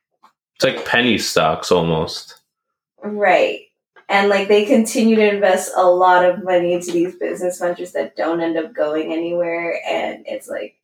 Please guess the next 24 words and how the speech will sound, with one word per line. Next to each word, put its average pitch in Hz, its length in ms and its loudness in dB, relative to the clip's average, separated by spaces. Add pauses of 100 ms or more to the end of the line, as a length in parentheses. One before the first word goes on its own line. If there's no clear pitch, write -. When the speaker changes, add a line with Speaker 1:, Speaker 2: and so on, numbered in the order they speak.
(720)
Speaker 1:
I 107 120 -2
feel, 165 280 2
Speaker 2:
I 127 40 4
think - 40 -2
Speaker 1:
I 123 80 4
Speaker 2:
at - 60 0
Speaker 1:
feel 226 80 0
Speaker 2:
one 220 200 0
point 226 200 -6
you 202 120 -8
kinda 180 260 -12
gotta 180 140 -8
have 185 160 -14
a 175 60 -12
wake-up - 360 -14
call. - 240 -20 (120)
<laughs> - 120 -20
Speaker 1:
I 131 60 4
feel 160 200 4
like 185 160 2
that's, 147 260 2
like, 170 100 2
a 151 80 4
very 107 720 2